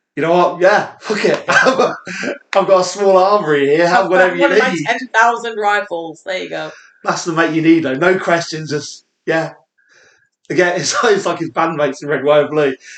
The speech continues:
Speaker 1: It's like, no questions, just, "Yeah, here you go, have what you need."
Speaker 2: Well, you, you come to quite, uh, which I think is one of the best scenes in film, actually, uh, one, certainly one at goriest,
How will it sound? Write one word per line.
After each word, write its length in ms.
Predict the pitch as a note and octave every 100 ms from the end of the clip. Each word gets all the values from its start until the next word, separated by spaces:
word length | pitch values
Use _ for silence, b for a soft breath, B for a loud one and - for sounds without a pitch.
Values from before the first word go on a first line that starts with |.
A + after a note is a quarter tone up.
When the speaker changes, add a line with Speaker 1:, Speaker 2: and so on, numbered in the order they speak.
| -
Speaker 1:
It's 120 | F3+
like, 120 | F#3
no 140 | G#3 G3
questions, 320 | F3+ D#3 E3
just, 180 | E3 D#3+
"Yeah, 260 | G3 F#3 -
here 100 | F#3+
you 100 | F3+ F3
go, 220 | F3 D3+
have 200 | D3+ D#3
what 140 | F3
you 100 | E3
need." 160 | E3+ E3+
Speaker 2:
Well, 80 | G3
you, 120 | B3+ -
you 120 | A3+
come 180 | C4 C4
to 160 | C4 B3+
quite, 340 | A#3 A3 - -
uh, 220 | F#3+ F#3+
which 220 | G3 G3+
I 140 | G3+ G3+
think 180 | G#3
is 80 | G3+
one 120 | F#3+
of 60 | F3+
the 40 | C#3
best 240 | E3 -
scenes 240 | E3 D3+
in 140 | D3+ D3+
film, 320 | F3+ E3 D#3
actually, 420 | C#3 - D#3+ D3
uh, 260 | C#3+ - C3+ C3+
one, 320 | D3+ E3+ C#3+
certainly 340 | - G3+ D#3 D3+
one 180 | D3 C#3+
at 100 | C3
goriest, 560 | C#3+ E3+ C3+ B2+ C3+